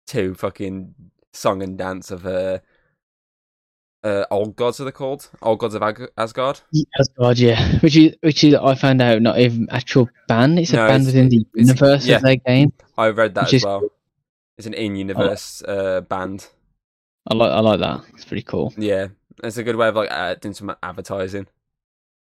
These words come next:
Speaker 2: Uh, what was I gonna say now? Oh yeah, apparently the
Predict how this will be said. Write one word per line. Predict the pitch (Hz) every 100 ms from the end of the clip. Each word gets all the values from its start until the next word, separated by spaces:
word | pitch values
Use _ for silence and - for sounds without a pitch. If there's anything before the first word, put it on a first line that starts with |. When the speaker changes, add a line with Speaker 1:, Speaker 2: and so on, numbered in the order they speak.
| _ -
Speaker 2:
Uh, | 139 131 127
what | - 131
was | 131 131
I |
gonna | 131
say | - 123 123
now? | 127 147
Oh |
yeah, | 135 131 131 - _
apparently | - 135 135 139
the | 127